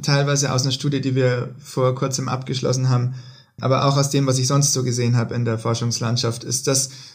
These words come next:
der Effekt von Armutsverringerung auf alle möglichen Variablen, äh, also sowohl ökonomische wie auch psychologische, sehr robust und stark ist.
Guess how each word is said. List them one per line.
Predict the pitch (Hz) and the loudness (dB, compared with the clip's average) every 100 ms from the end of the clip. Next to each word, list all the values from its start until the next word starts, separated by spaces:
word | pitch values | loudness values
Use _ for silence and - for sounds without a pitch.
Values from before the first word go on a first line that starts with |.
| _ - | _ 0
der | 135 | 0
Effekt | 139 143 156 - | 0 0 -2 -4
von | - 143 131 127 127 123 - - _ _ _ - | -4 -2 2 4 2 0 -10 -16 _ _ _ 0
Armutsverringerung | 143 165 156 - 147 147 147 135 131 127 - | 4 4 4 2 4 6 6 6 4 2 0
auf | 123 127 127 - | -2 -4 -10 -12
alle | - 143 147 | 0 4 6
möglichen | 165 175 147 143 | 6 4 2 2
Variablen, | 123 120 120 113 110 113 113 113 - - _ _ _ | 0 2 2 2 2 0 0 -2 -8 -16 _ _ _
äh, | - | -6
also | 127 123 127 131 | -2 -2 0 0
sowohl | 127 131 131 156 165 | 0 0 4 6 4
ökonomische | - 135 131 131 123 127 | 2 0 2 2 2 2
wie | 139 135 | 0 0
auch | 131 131 | -2 -2
psychologische, | 139 127 120 123 120 120 120 117 - - - | -2 0 2 0 0 0 0 -2 -4 -14 -16
sehr | - 135 143 | -2 2 4
robust | 139 131 151 - - - | 4 4 4 4 2 -2
und | 120 110 | -2 0
stark | - 110 107 113 - | 0 0 0 -2 -4
ist. | - - - | -2 0 -2